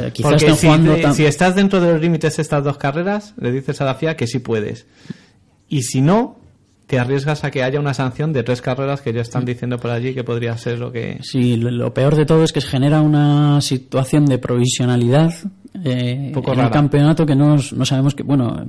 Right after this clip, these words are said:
Speaker 1: afortunadamente, o bueno, nunca se sabe, ¿no? Qué puede pasar, pero no ha sido Vettel el, el,
Speaker 2: El perjudicado.
Speaker 1: el perjudicado y en teoría Ricciardo, pues, tendrá más complicado.
Speaker 2: Las pruebas con gaseosa, ¿no?
Speaker 1: Claro,
Speaker 2: <laughs>
Speaker 1: tendrá más complicado pelear por el título, pero imagínate que estábamos hablando de veinte puntos,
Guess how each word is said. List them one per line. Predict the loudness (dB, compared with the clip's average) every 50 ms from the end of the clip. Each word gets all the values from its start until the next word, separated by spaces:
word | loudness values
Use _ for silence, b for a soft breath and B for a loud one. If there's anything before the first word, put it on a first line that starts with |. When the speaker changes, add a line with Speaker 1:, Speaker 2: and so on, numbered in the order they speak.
| -12 -10
Speaker 1:
afortunadamente, | -12 -8 -6 -6 -6 -2 0 4 4 6 6 6 6 6 4 4 4 4
o | 4 2 0 -2 -2
bueno, | -2 0 0 0 0 -2
nunca | -2 -2 -2 0 2 2 2 2
se | 0 -2 -2
sabe, | 0 0 0 2
¿no? | 2 0 0
Qué | 0 0
puede | 0 0 0
pasar, | 0 0 0 0 -2 0
pero | 0 0 0 0 -2 B B B B B B B 0
no | 2 2
ha | 2
sido | 2 4 4 4 4
Vettel | 4 4 2 2 2 2
el, | 4 4 4 4 4 2 2 0 0 -4 -4 -4
el, | -4 -2 0
Speaker 2:
El | 2 2
perjudicado. | 2 2 0 0 -2 -4 -4 -6 -8 -8 -4
Speaker 1:
el | -2 -2 0
perjudicado | 0 -2 -2 0 0 -2 0 2 2 4 4 4
y | 4 2
en | 2 0 0
teoría | -2 -2 0 2 0 0
Ricciardo, | 0 0 -2 -2 -2 -2 -2 0 0 -2 -2
pues, | -4 -8 -10 -10 -14 -18 -20 -20 -20 _ _
tendrá | -4 -2 0 2
más | 2 2 2
complicado. | 0 0 0 0 0 0 0 0 0 -2 -4
Speaker 2:
Las | -6 -6
pruebas | -4 -2 0 0 0
con | 0 0 0
gaseosa, | 0 0 -2 -2 -2 -4 -2 -4 -6 -6
¿no? | -6 -4
Speaker 1:
Claro, | -4 -2 2 4 6 6 6 6 6
Speaker 2:
<laughs> | 4 2
Speaker 1:
tendrá | 2 4 2 2
más | 2 2
complicado | 2 2 0 0 2 0 0 0
pelear | 0 0 0 0 0
por | -2 -2
el | -2 0
título, | -2 -2 -2 0 -2 -2 -2
pero | -2 -2 -2
imagínate | 0 0 -2 -2 0 0 2 2 2 2 2 2 2 2
que | 2 0 2 2 0 0
estábamos | 0 0 0 0 2 2 2 2 2
hablando | 0 2 2 2 2 2
de | 2 2 2 2 2 2 2 2 0 0
veinte | 2 2 2 2 2 0
puntos, | 0 0 0 0 0 0 -2 -2 -4 -6